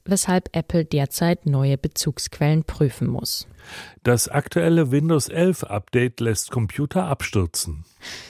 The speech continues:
Speaker 1: Microsoft untersucht aktuell Probleme mit dem August-Update für Windows elf. Das sorgt derzeit wohl dafür, dass sowohl Videospiele als auch das Betriebssystem selbst teilweise abstürzen. Einen Fix gibt es derzeit noch nicht.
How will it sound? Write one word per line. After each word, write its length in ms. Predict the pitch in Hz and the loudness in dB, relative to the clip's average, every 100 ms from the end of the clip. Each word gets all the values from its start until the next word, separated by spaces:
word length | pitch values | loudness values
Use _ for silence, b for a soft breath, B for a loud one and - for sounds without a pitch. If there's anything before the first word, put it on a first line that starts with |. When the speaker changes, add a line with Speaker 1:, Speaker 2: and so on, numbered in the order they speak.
| B - | B -2
Speaker 1:
Microsoft 680 | 156 170 170 151 147 - - | 0 2 2 2 2 -2 -2
untersucht 540 | 156 165 185 175 - | 2 2 2 0 -2
aktuell 400 | 180 - - 185 | -4 -2 2 2
Probleme 600 | - 185 170 165 170 170 | 2 -2 2 4 6 6
mit 260 | 170 160 - | 4 2 2
dem 180 | 175 - | 2 2
August-Update 1040 | 170 160 185 - - - 160 - 143 139 | -2 2 0 0 -2 -4 -6 0 0 0
für 200 | - 151 | 2 2
Windows 360 | 143 139 151 - | 4 2 0 0
elf. 460 | 151 135 - - - _ _ B B B B | -2 -4 -6 -18 -20 _ _ B B B B
Das 200 | 139 - | -2 0
sorgt 280 | 147 - 139 | -2 -2 -2
derzeit 440 | 143 - 165 - | -2 0 -2 0
wohl 140 | 147 | 0
dafür, 540 | 135 131 143 - 165 156 | 0 -2 -4 0 2 2
dass 280 | - 160 - | 0 0 0
sowohl 400 | 165 160 165 151 | 0 2 2 2
Videospiele 840 | 180 175 143 - - 147 160 160 - | 0 2 0 -2 -4 0 2 0 0
als 180 | 160 | 0
auch 100 | 165 | 0
das 200 | - 160 | 0 -2
Betriebssystem 1000 | - 151 - 196 - - 143 - 151 156 | -2 -4 0 -2 -2 -2 -2 -2 0 2
selbst 400 | 151 147 139 - - | 2 2 0 -4 -4
teilweise 540 | 143 143 139 139 - | -2 0 2 0 -2
abstürzen. 640 | 156 - 123 - - - - - _ B B B B - | -4 -4 -4 -4 -8 -10 -10 -20 _ B B B B -2
Einen 320 | 131 120 117 | 0 0 -2
Fix 460 | - 165 - - | -2 -4 -4 -6
gibt 220 | - 202 196 | -2 0 0
es 140 | 190 | 0
derzeit 460 | 180 170 - 175 185 | 0 0 -2 -2 0
noch 160 | 180 | -2
nicht. 400 | 131 - - - | -4 -6 -10 -14